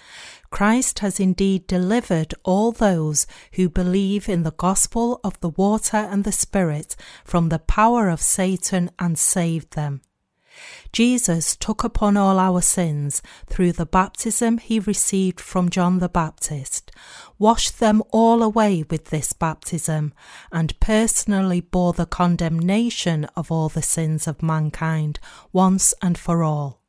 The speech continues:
The Lord himself has thus saved us from Satan,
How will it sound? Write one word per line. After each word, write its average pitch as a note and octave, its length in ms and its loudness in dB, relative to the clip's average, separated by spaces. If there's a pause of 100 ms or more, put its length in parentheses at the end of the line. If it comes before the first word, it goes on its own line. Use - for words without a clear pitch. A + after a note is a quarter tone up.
(580)
The F#3 140 2
Lord G#3+ 360 2
himself F#3+ 720 0
has F3 220 -4
thus G#3 340 -2
saved G#3 560 0
us E3+ 240 -2
from D#3 280 -4
Satan, G3 760 -2